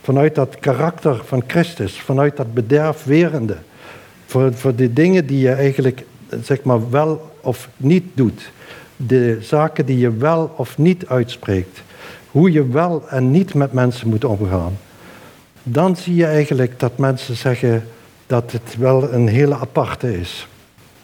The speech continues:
En dan zie je eigenlijk dat we dan ook licht mogen zijn, van daaruit. Wat is nu het effect van licht?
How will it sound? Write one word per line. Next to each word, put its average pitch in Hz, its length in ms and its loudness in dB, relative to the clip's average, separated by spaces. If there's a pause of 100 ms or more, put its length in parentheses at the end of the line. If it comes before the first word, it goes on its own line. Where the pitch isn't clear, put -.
(680)
En 135 160 2
dan 143 160 4
zie 180 140 -2
je 180 100 6
eigenlijk 165 460 2
dat - 340 -4 (380)
we 123 360 0
dan 170 320 2
ook 147 240 0
licht 143 500 -2 (180)
mogen 107 300 -2
zijn, 90 320 -6
van 117 140 -4
daaruit. 120 600 -2 (920)
Wat 151 180 2
is 220 160 2
nu 175 160 4
het 127 180 0
effect 127 440 -4
van 107 180 -2
licht? 104 420 -2